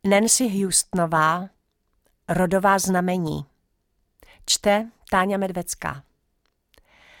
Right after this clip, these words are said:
Tato kniha vznikla za přispění Magistrátu hlavního města Prahy. Vyrobilo sdružení Mluvící kniha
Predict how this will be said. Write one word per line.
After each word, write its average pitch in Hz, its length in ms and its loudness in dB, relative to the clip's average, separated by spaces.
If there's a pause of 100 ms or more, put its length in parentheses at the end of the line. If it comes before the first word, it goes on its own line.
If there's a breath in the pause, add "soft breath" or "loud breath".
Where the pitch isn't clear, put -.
(120)
Tato 185 240 0
kniha 202 400 0
vznikla 196 540 -2
za 190 120 0
přispění 190 600 -4
Magistrátu 175 720 -2
hlavního 170 460 -4
města 170 360 -4
Prahy. 156 380 -8 (1400 loud breath)
Vyrobilo 175 420 0
sdružení 180 840 -2 (200)
Mluvící 175 580 0
kniha 165 480 -6